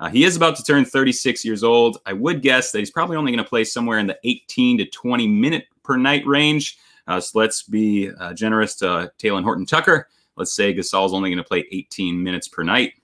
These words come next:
Then you have Kentavious Caldwell-Pope. He started twenty-one games in the playoffs last year. I expect him to start this year as well. He averaged twenty-five minutes per night last regular season,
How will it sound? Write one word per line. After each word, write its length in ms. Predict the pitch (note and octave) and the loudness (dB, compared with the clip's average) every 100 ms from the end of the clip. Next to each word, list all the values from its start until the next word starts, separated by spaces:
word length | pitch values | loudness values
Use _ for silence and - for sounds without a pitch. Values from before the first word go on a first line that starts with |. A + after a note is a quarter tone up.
| _ _ _ _ _ _ _ _ _ - - - - _ | _ _ _ _ _ _ _ _ _ -12 -12 -16 -20 _
Then 160 | - A#2+ | 4 6
you 80 | A#2+ | 6
have 240 | A#2 G#2+ | 6 2
Kentavious 400 | - A2 D3 C#3 | 0 2 4 4
Caldwell-Pope. 720 | - C#3+ D3 C3+ C3+ F#3+ F3+ - - - | 4 4 4 4 4 4 4 -2 -18 -8
He 100 | A2 | -8
started 400 | - B2 A#2 G2+ | 0 2 4 0
twenty-one 540 | - A#2+ C#3+ C#3+ C3 | -4 -2 0 2 2
games 300 | B2+ C3+ B2 | 4 2 2
in 60 | A#2 | 0
the 60 | |
playoffs 460 | G#2 B2 B2 A#2 - | 0 2 2 2 2
last 260 | G#2+ G2 | 0 0
year. 300 | A#2 C#3+ D#3+ _ _ _ - | -2 -2 -4 _ _ _ -16
I 60 | |
expect 380 | E2+ - A2+ - | -12 -4 -4 -2
him 100 | A2 | -4
to 60 | F#2 | -6
start 300 | - A2+ - | -2 -2 -2
this 340 | G2 A#2+ - | -4 -4 -4
year 260 | A2+ A#2 A#2 G2+ | -4 -2 -4 -2
as 260 | G2 F#2 | -2 -2
well. 460 | F#2 A2 C#3 C#3 C3+ | 0 2 6 6 4
He 120 | A2+ | 0
averaged 320 | A2+ A2 G#2 | -2 -2 -4
twenty-five 440 | - E3 D3+ C#3+ C3 | -2 -2 2 2 4
minutes 200 | B2 - | 2 0
per 120 | A#2+ | 0
night 240 | A#2 A2 | 0 0
last 320 | A2+ A2+ - | 0 0 0
regular 340 | A2 A2 G#2+ G2 | 0 0 0 -2
season, 520 | - C#3+ C3 C3+ C3 | 2 4 4 2 0